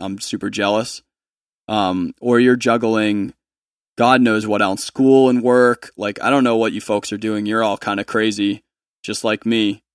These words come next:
But, um, I mean, volume of work and, and velocity of change and being able to stay on top of both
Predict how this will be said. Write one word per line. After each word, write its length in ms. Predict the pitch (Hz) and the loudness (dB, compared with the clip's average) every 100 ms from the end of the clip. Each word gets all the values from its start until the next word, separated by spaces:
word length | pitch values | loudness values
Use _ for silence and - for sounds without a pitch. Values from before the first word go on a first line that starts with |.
| _ - | _ -6
But, 160 | 110 107 | -4 -2
um, 400 | 98 95 98 _ _ _ _ _ _ _ _ _ _ _ _ _ _ | -4 -6 -8 _ _ _ _ _ _ _ _ _ _ _ _ _ _
I 60 | 123 | -4
mean, 340 | 117 110 98 _ _ _ _ _ _ - | -2 -2 -6 _ _ _ _ _ _ -10
volume 420 | 120 123 135 127 | -2 0 2 0
of 160 | 120 110 | -2 -2
work 300 | 113 113 104 | -2 -2 -4
and, 200 | 104 - | -8 -8
and 140 | 107 | -8
velocity 460 | 101 101 101 - 101 | -4 -2 -4 -4 -8
of 80 | 95 | -8
change 440 | - 107 104 95 | -6 -4 -4 -6
and 140 | 95 | -10
being 200 | 104 107 | -8 -6
able 180 | 104 104 | -6 -6
to 120 | 107 104 | -10 -14
stay 240 | - 104 | -8 -4
on 180 | 92 92 | -4 -4
top 280 | 107 98 95 | -4 -6 -6
of 160 | - | -8
both 380 | 101 98 98 - | -4 -4 -6 -14